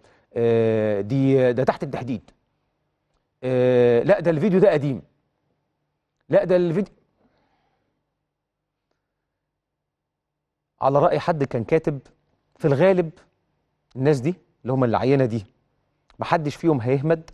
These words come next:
حتى ولو أمال ماهر بنفسها عدت على بيت كل واحد فيهم وخبطت عليهم وقالت لهم: "أنا أهو يا جماعة، أنا كويسة والحمد لله". فخلونا نسمع من أمال ماهر النهاردة إن شاء الله، بعد قليل هتكون، آه، معانا عشان تطمئن، آه، حضراتكم عليها وتقول لكم كمان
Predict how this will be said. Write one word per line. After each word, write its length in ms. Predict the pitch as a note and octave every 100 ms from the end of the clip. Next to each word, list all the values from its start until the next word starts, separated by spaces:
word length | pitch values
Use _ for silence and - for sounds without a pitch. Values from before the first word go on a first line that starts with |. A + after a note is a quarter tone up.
| _
حتى 400 | - G#3 - E3+
ولو 280 | D3 E3
أمال 280 | F3 D3 E3+
ماهر 200 | F3 D#3+
بنفسها 500 | B2 C3+ - F3 F#3 - _ _ _
عدت 440 | G2 C3 E3 C#3+ D3
على 180 | A#2+ A#2
بيت 240 | B2+ D#3
كل 160 | - D3+
واحد 260 | C#3+ - B2
فيهم 240 | D#3 D3
وخبطت 480 | A#2 A#2+ A#2+ C#3+ A2+
عليهم 180 | A#2 C#3
وقالت 160 | G#2+
لهم: 100 | C3
"أنا 100 | A2
أهو 60 | G#2+
يا 40 | G#2+
جماعة، 200 | F#2 E2 -
أنا 80 | -
كويسة 280 | A2+ A#2 G2
والحمد 320 | F#2+ G#2+ G2
لله". 300 | E2+ - - _ _ _ _ - - _
فخلونا 640 | - E3 F#3 - F#3+ A#3+ G#3
نسمع 300 | F#3+ - C#3
من 120 | C3+
أمال 200 | C#3 D3
ماهر 200 | C#3+ A#2
النهاردة 340 | A2 B2 B2+
إن 40 | A2+
شاء 180 | -
الله، 200 | B2 C3+ C#3+ - -
بعد 220 | C#3 C#3
قليل 400 | - C3+ B2 D3 - _
هتكون، 500 | B2 - C3+ D3 C#3 -
آه، 220 | A#2 G#2+
معانا 340 | G#2 A2 E3 F3+
عشان 340 | D3 D#3 D#3+ D3 _ _
تطمئن، 480 | G#2+ - - C#3 C3 -
آه، 100 | G#2+
حضراتكم 680 | - A2+ A#2+ C3+ - C3 B2
عليها 320 | - B2 D#3
وتقول 240 | D3 C3+ C3
لكم 180 | D#3 -
كمان 280 | C3 C#3+